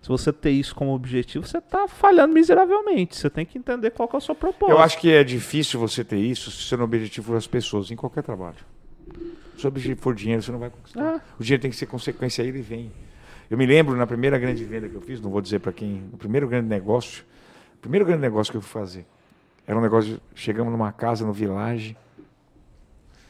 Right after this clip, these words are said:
Speaker 2: aí eu cheguei lá, um cara pica, de, pica do, do mundo,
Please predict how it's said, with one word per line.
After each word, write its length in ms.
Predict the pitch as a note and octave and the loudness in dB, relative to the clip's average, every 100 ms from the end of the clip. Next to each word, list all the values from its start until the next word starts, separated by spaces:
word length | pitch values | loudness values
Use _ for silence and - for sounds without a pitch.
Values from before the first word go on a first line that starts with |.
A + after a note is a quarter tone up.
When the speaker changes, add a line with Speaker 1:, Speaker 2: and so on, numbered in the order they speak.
| _ - _ _ | _ -20 _ _
Speaker 2:
aí 100 | G2+ | -16
eu 40 | G#2 | -12
cheguei 320 | G#2+ G#2+ G#2+ | -10 -6 -6
lá, 340 | G2 A2+ A#2+ - _ _ _ _ _ | -4 -6 -8 -14 _ _ _ _ _
um 40 | - | -2
cara 340 | A2 A2+ G2+ | 4 4 4
pica, 520 | - - C#3+ C#3 A2 F#2 - | -2 6 6 6 -4 -10 -18
de, 260 | - G2 G#2 - _ | -18 -10 -10 -12 _
pica 400 | G3+ G#3+ D3 A#2 - | 6 8 6 4 4
do, 120 | D3 | 4
do 300 | D3+ B2+ F3+ | 4 8 10
mundo, 380 | F#3+ F3 B2 | 12 8 6